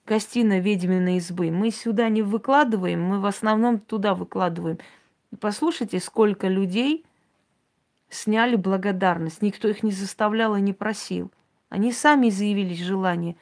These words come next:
снять и поблагодарить человека за его труд.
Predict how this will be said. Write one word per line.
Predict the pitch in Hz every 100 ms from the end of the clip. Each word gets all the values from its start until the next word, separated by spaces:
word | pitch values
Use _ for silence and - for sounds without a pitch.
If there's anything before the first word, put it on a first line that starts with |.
| _ _
снять | - 220 233 247
и | 208
поблагодарить | 185 185 180 175 185 185 180
человека | - 175 170 170 170 170
за | 175 175
его | 170 165
труд. | 175 156 151